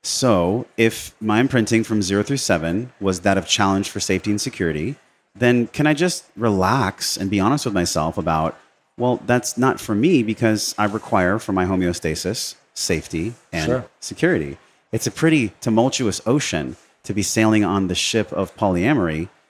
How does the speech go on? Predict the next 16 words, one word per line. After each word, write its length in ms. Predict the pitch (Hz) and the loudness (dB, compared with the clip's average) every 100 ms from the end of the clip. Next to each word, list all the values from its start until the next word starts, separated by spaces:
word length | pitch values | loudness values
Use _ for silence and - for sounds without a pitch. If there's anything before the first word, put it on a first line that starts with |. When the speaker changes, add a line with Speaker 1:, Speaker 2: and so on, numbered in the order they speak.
| _ | _
Speaker 1:
in 180 | 104 92 | -2 0
an 80 | 92 | 2
environment 580 | 90 123 165 120 95 90 | 2 4 4 4 2 0
where 260 | 92 87 95 | 0 0 0
we're 140 | 92 | -2
constantly 460 | - 98 92 98 87 | -2 -2 0 -2 -4
pulled 260 | - 95 | -2 -2
away 200 | 87 87 | 0 0
from 220 | 87 90 90 | 0 -2 0
life 220 | 87 90 | -2 -2
and 120 | 82 | -4
presence 400 | 127 131 98 98 | -2 0 0 -2
by 160 | 82 82 | -4 -4
distractions 580 | 87 - 80 - 85 | -4 -4 -4 -4 -6
and 120 | 85 82 | -4 -4
technology. 640 | 87 107 135 92 - | -4 0 0 -2 -6